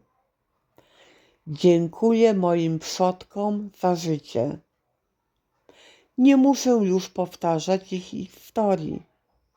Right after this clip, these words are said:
Wybieram być wolna od bólu,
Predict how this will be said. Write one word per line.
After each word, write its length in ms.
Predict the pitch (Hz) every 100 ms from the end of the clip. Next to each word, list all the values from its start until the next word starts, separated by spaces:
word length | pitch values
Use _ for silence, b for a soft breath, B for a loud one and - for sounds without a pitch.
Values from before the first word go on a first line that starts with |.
| _ _ _ _ _ _ _ _ _ _ _ B B B B -
Wybieram 1040 | 147 175 160 185 190 185 185 196 202 202
być 600 | 180 135 151 156 139 - 147 147
wolna 640 | 160 165 165 165 170 185
od 300 | - 196 190
bólu, 520 | 196 208 180 143 -